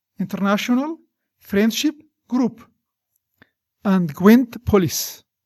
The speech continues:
ومن المنظمات التي تدعم اللاجئين والباحثين عن اللجوء، أويسيس، ترينيتي سنتر، مجلس اللاجئين الويلزي،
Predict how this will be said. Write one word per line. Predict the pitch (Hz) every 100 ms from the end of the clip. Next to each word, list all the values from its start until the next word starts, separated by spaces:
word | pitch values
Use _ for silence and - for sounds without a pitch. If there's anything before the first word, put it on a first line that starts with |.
| _ _ _ _ _ _ _ _ 196
ومن | 220 254
المنظمات | 208 196 175 156 170 190 240 - - - _ _ _ _ _ 185
التي | 190 190
تدعم | 220 202 214 247 294 - _ _ _ -
اللاجئين | 214 208 180 - 226 226 311 311 _ _ -
والباحثين | 185 160 180 151 226 208
عن | 190 202
اللجوء، | 180 160 139 196 285 440 _ _ _ _ _ _ -
أويسيس، | 165 170 202 302 320 - - _ _ _ _ _ _ _ _ _ _ _ _ _ _ _ _ _ _
ترينيتي | 196 226 214 208
سنتر، | 175 - 196 220 311 320 - _ _ _ _ _ _ _ _ _ _ _ _ _
مجلس | 175 214 208 190 - - _
اللاجئين | 202 185 185 165 233 202
الويلزي، | 180 170 170 147 190 294 359